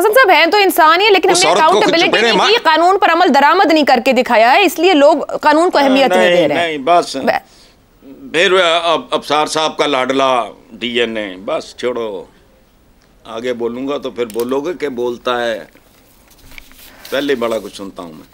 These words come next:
Speaker 2: हाँ
Speaker 1: अच्छा
Speaker 2: जी।
Speaker 1: जी, ठीक है। अब सर साहब, अ, माजी की तहरीकों, एक का तो जिक्र अभी हसन साहब ने भी कर दिया है, निज़ाम मुस्तफ़ा, फिर बहाली जमहूरियत और फिर हालिया जो अदलिया की आज़ादी रही। तहरीक ख़त्म होने के बाद असल मकासद वाज़े होते हैं, नारा कोई भी लगा दिया जाए पहले। इसमें भी दो तीन लोग ऐसे शामिल हैं जो कि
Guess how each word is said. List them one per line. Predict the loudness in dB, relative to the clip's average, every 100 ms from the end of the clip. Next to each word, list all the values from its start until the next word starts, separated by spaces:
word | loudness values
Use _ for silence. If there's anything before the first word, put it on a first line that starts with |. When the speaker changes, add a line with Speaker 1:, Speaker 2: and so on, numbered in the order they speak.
| -14
Speaker 2:
हाँ | -8 -8
Speaker 1:
अच्छा | -8 -10
Speaker 2:
जी। | -12
Speaker 1:
जी, | -6
ठीक | -4 -4
है। | -6 -16 -20 _ -8
अब | 0
सर | 2
साहब, | 2 2
अ, | 4 4
माजी | 4 4 4
की | 4
तहरीकों, | 2 2 2 2
एक | 2 2
का | 2
तो | 2
जिक्र | 2 2
अभी | 2 2 2
हसन | 2 2
साहब | 2 2
ने | 2
भी | 2
कर | 2
दिया | 2 2
है, | 2
निज़ाम | 2 2
मुस्तफ़ा, | 2 0 0 2 2
फिर | 2
बहाली | 2 2 2 2
जमहूरियत | 2 2 2 2 0
और |
फिर | 0
हालिया | 2 2 2 2
जो | 4
अदलिया | 2 2 0
की | 4
आज़ादी | 4 4 2 2
रही। | 2 0 -6 -20 -6 2
तहरीक | 4 4 2
ख़त्म | 0 0 2
होने | 4 2 4
के | 2
बाद | 2 2 2
असल | 2 2
मकासद | 0 2 0 2 0
वाज़े | 2 2 2 2
होते | 2 0 2
हैं, | 2
नारा | 2 4 2
कोई | 4 2
भी | 2 2
लगा | 2 2
दिया | 2 2
जाए | 2 2
पहले। | 2 2 0 -4 -6
इसमें | -2 0 2 2
भी | 4 4 4
दो | 4 4
तीन | 4 2
लोग | 4 4
ऐसे | 2 2
शामिल | 0 2 2 2
हैं | 2 2
जो | 2
कि | 2 2